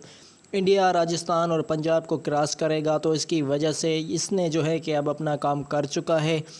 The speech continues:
इसकी वजह से बड़ी तेज़ी से मानसून हवाएं इस वक्त आ चुकी हैं और ये अब इंडिया में दाखिल हो रही हैं। और आपको जैसा पता है कि सबसे पहले जो स-, अ, मानसून हवाएं होती हैं, मानसून बारिशें होती हैं,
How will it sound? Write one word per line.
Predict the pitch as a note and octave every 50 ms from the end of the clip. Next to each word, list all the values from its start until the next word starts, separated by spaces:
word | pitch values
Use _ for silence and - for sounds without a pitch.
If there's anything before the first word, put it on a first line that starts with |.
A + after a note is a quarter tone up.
| - - - - - _ -
इसकी | F3+ - A3+ G#3 F3+
वजह | F#3 F#3 F#3 F3+
से | D#3 F#3+ F3+
बड़ी | E3+ E3+ E3+ E3
तेज़ी | E3 E3+ F3 E3+ D#3+ D#3+ E3
से | D#3 F3+ E3+
मानसून | D#3+ D3+ D3 D3 D3+ D#3+ D#3+ D3 - F3+ E3 D#3
हवाएं | D3+ D#3 D3 D3+ D#3 D#3 D#3
इस | - E3 D3+ C#3 -
वक्त | D#3+ D#3 D3 D#3 D3+ - - - D3
आ | C#3 C#3+ D3+
चुकी | D3+ - D#3 - - D#3+ D#3
हैं | D3+ D3+ D#3 D3+ D3 D3
और | - - C#3+ C#3+ C#3+ D3 D3 D3 D3 D3+
ये | D3 C3+ C#3+ F3 G3
अब | - - E3+ - - -
इंडिया | F3 E3 D#3 F3 F3+ F3+ F3 F3
में | E3+ E3 D#3
दाखिल | D#3 D#3 D3+ - - D#3 D3+
हो | D3+ D#3+
रही | E3 E3 D#3 D#3 D3+
हैं। | D3+ D3 C#3+ - - - - - - - - - _ -
और | D#3+ D#3+
आपको | E3 E3+ E3 E3 E3+ F#3 E3+
जैसा | D#3 D#3+ C#3+ E3 D3+
पता | - - D3+ D3 F3 E3
है | D#3 D#3+ D#3+
कि | D#3 E3 D3
सबसे | E3+ E3+ D#3 - - E3+ D#3+
पहले | D#3+ - - - F3 E3+ E3+ F3 F#3
जो | D#3+ E3 E3 D#3+ D#3+
स-, | - - - - - - - G#3
अ, | F3+ D#3+ D#3 D#3 D#3 D#3 E3
मानसून | D3+ C#3+ D3+ D#3+ E3 D#3+ - - F3 D#3
हवाएं | C3+ C#3+ C#3+ C#3+ D3+ E3 E3
होती | D#3+ D#3+ D#3+ E3+ D#3+ D3+
हैं, | D#3 D#3 D3+
मानसून | D3+ D3+ D3+ D#3+ D#3+ D#3 - F3 E3 D3+ C#3+ B2+
बारिशें | A#2+ C3 C3+ D3 D#3 D3 - F3 E3+
होती | D#3+ D#3 D#3 E3 D#3+
हैं, | D#3+ D#3 D3+ C#3